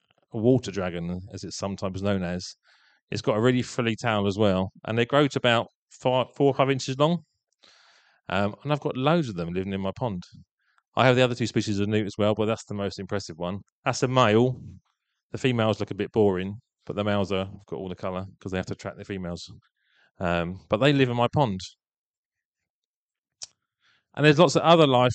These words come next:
too. In fact, I've also not just got dragons, I've got monsters as well. Do you want to see a monster? Go on, next slide. Scary.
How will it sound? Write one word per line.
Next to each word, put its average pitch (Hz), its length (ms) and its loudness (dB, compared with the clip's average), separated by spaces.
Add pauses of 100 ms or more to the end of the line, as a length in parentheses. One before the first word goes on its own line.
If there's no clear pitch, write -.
too. 127 340 4
In 127 160 -10
fact, 165 400 2 (100)
I've 143 200 0
also 170 260 2
not 160 180 0
just 175 200 0
got 156 120 -2
dragons, 135 460 2
I've 139 80 -4
got - 240 -2
monsters 147 1040 0 (1200)
as 98 180 -6
well. 101 540 -2
Do - 80 -2
you 139 40 4
want 139 80 4
to - 20 -6
see 160 80 4
a 156 60 6
monster? 165 420 6 (1700)
Go 127 80 4
on, 131 80 4
next 143 140 0
slide. 143 360 4 (4000)
Scary. 95 760 -2